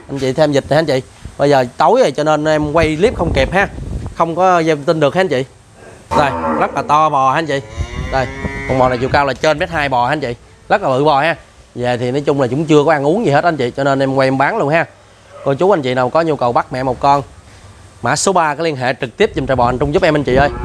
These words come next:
Rất là to, cao dài đòn ha anh chị. Giá mười bảy triệu rưỡi. Cô chú anh chị nào mà có nhu cầu bắt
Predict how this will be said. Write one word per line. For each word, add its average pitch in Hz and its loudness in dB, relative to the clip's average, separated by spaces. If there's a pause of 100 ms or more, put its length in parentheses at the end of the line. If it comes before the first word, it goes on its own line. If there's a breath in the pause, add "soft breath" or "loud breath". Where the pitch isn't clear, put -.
(300)
Rất - 2
là 156 2
to, 160 4 (260)
cao 165 2
dài 143 2
đòn 135 2
ha 165 -4
anh 180 -2
chị. 135 -2 (340)
Giá 175 2
mười 185 0
bảy 147 0
triệu 160 -2
rưỡi. 151 2 (300)
Cô 165 -2
chú 208 4
anh 202 2
chị 143 0
nào 147 2
mà 135 0
có 175 0
nhu 175 0
cầu 139 2
bắt 180 2